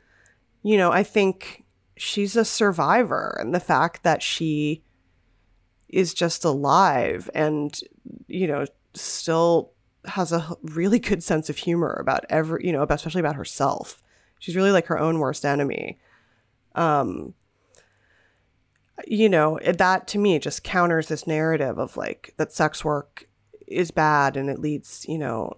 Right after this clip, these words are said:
you can't just, nobody gets out alive. It's like, you know, she got out alive, she went to jail, she got out, and she, like, lived to tell the tale. And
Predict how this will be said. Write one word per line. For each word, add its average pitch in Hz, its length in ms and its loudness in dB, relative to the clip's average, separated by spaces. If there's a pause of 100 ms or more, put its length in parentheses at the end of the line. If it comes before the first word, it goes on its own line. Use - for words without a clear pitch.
you 175 220 -4
can't 160 320 -2
just, - 300 -10
nobody 170 400 0
gets 156 160 -2
out 147 140 4
alive. 139 640 0
It's - 200 -8
like, 147 340 -4 (360)
you 285 140 0
know, 269 140 4
she - 160 -4
got 190 160 4
out 254 120 6
alive, 247 420 6
she - 140 -4
went 208 160 2
to 240 60 -6
jail, 208 360 4
she 220 140 0
got 190 240 4
out, 220 400 6
and 190 120 -2
she, - 160 -2
like, 190 140 2
lived 180 240 0
to 226 60 -2
tell 190 200 2
the 170 100 -2
tale. 170 520 0 (100)
And 147 680 0